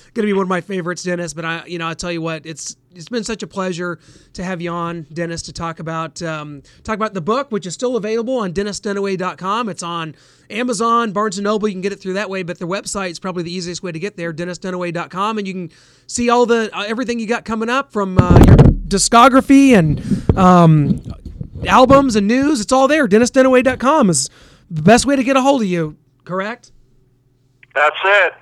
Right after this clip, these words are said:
Speaker 2: Yep. I'm easy to find on the internet.
Speaker 1: You are. That's, that's how I found you. I tracked you down pretty easily, so that's kinda scary. If, if I can get a hold of you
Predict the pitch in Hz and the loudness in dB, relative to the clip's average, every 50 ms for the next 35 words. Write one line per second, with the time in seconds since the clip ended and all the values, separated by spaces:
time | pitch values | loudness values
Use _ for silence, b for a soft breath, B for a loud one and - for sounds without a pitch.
0 | _ _ - - 170 185 - - _ _ - 143 151 165 175 175 170 - 180 170 | _ _ -2 0 0 0 0 -4 _ _ -6 -4 -2 0 0 -2 -2 -2 -4 -4
1 | 160 156 - 170 165 160 160 147 147 143 143 139 139 139 139 139 139 135 131 131 | -4 -2 0 2 2 2 2 2 2 2 2 0 0 -2 -2 0 0 0 0 0
2 | 127 120 113 - - 196 220 277 311 320 320 262 208 196 185 - 196 220 240 - | 0 -2 -2 -4 -4 0 2 6 8 8 8 8 6 2 -2 -2 -2 -2 -2 -2
3 | - 240 233 226 214 220 - 233 240 254 277 277 - 226 202 185 175 156 180 208 | -6 -10 -8 -6 -6 -4 -2 0 2 2 2 2 2 0 0 0 0 0 -2 -2
4 | 226 - 220 226 220 - - 208 180 180 175 180 190 165 196 196 190 185 180 180 | -2 0 0 0 0 0 -2 -2 -2 0 0 0 -2 -2 -2 -4 -2 -2 -4 -4
5 | 170 170 170 185 196 202 - - 190 180 208 214 - - 233 226 196 - - 226 | -4 -4 -2 -2 -2 -2 -2 -2 0 0 0 0 -2 -4 -4 -4 -4 -4 -2 -2
6 | 240 262 - 208 175 170 175 165 - 196 196 165 - 214 254 247 262 233 214 202 | -2 0 0 -2 -2 -2 -4 -6 -8 -8 -8 -6 -4 -2 -2 -2 -2 -4 -2 -2
7 | 220 214 196 226 226 220 208 196 220 220 226 220 | -2 -2 -2 -2 0 0 0 0 -2 -2 -2 -4